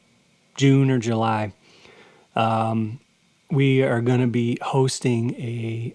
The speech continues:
uh, all men's, um, it's gonna be a, it, it's gonna be a, not quite a master course, but it's gonna be, uh, it's gonna be a daily support.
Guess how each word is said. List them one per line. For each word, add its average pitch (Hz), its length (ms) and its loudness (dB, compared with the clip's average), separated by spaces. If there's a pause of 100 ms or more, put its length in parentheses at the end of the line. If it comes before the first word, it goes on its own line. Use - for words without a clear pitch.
uh, 151 460 -6 (1080)
all 139 280 6
men's, 139 880 2 (800)
um, 113 680 0
it's - 120 -8
gonna 127 220 0
be 127 280 0
a, 120 420 -2 (2250)
it, 147 140 -4
it's 139 180 -4
gonna 139 200 4
be 131 180 4
a, 113 380 0 (180)
not 147 220 0
quite 139 240 2
a 113 80 0
master 127 760 0
course, 123 440 0
but 131 160 0
it's 120 140 -2
gonna 127 200 2
be, 120 340 0
uh, 107 260 -4 (880)
it's - 100 -10
gonna 139 180 4
be 127 220 2
a 113 60 -2
daily 131 600 0
support. 110 680 -6